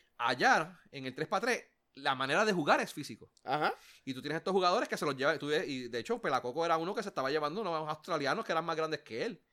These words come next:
Speaker 1: Y se los llevaba.
Speaker 2: Sí.
Speaker 1: Porque es el estilo de juego de él.
Speaker 2: El estilo de juego de él, sí.
Speaker 1: Y aquí es un palero, que de hecho juega con quebradilla. Yo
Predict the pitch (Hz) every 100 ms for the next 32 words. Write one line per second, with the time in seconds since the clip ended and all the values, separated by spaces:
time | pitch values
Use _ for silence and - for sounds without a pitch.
0 | _ _ 160 156 156 143 117 139 254 -
1 | - _ _ - 117 127 135 131 - _
2 | - 151 147 143 131 147 156 190 - 190
3 | 208 208 220 175 349 302 127 131 135 135
4 | 131 123 110 123 117 143 143 139 - 127
5 | 135 147 208 170 175 247 160 147 143 135
6 | 131 349 226 170 175 202 180 160 247 208
7 | 160